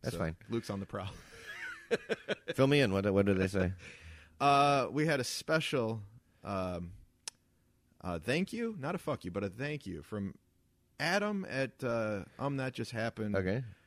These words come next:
Speaker 2: Uh, he just feels that your comic knowledge is superior to his, and, um, he also says, uh, the Cubs are a world-class organization. That's, uh, I believe that's what he said.
Speaker 1: I think they're getting there.
Speaker 2: Yeah.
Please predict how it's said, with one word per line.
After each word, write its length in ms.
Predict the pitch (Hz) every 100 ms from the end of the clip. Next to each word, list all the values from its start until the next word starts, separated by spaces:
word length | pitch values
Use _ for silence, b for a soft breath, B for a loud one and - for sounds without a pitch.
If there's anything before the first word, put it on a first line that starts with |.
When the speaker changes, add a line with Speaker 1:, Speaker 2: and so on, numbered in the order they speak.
| b b -
Speaker 2:
Uh, 320 | 113 107 98 -
he 180 | 120 156
just 220 | 165 -
feels 380 | 165 156 127 104
that 280 | 107 107 - _ _ _ -
your 200 | 131 156
comic 380 | 143 123 120
knowledge 380 | 104 104 101 92
is 80 | 101
superior 440 | - - 135 135
to 80 | 110
his, 500 | 101 120 92 98 - -
and, 480 | 110 113 110 107 104
um, 460 | 104 104 104 101 - _ _ _ - _ _ _ -
he 120 | 117
also 360 | 123 139 - 127
says, 540 | - 117 110 95 - -
uh, 200 | 87 92
the 120 | 85
Cubs 440 | - - 135 131 107
are 220 | - 92
a 60 |
world-class 680 | 87 107 113 - 107 95 95
organization. 720 | 95 90 85 82 82 - 85 - b b b b _
That's, 300 | 113 113 - 113
uh, 360 | 107 101 98
I 60 | 90
believe 300 | 101 107 113
that's 180 | 113 -
what 100 | 104
he 60 |
said. 160 | 90 104
Speaker 1:
I 60 | 110
think 160 | 185
they're 80 | 180
getting 220 | 139 147
there. 180 | 139 69 -
Speaker 2:
Yeah. 140 | 110